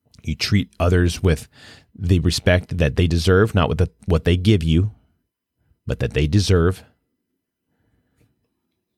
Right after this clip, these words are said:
And you show people how to act, how to be responsible, how to be masculine. And it's not this s-,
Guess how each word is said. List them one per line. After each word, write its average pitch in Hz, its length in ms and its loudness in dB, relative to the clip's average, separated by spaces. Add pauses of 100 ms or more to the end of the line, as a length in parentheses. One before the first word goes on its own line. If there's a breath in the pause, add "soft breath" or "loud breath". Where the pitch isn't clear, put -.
(1400)
And 95 120 -2
you 107 120 2
show 143 340 2
people 90 540 -4 (440 soft breath)
how 113 280 0
to - 200 -2
act, - 440 -6 (340)
how 110 240 0
to 120 100 2
be 95 380 2 (120)
responsible, 78 600 -4
how 104 280 0
to 117 60 -2
be 92 360 -2 (640)
masculine. 73 680 -2 (280 loud breath)
And 76 180 -2
it's 82 140 -6
not 113 220 2
this - 260 0 (260)
s-, - 160 -8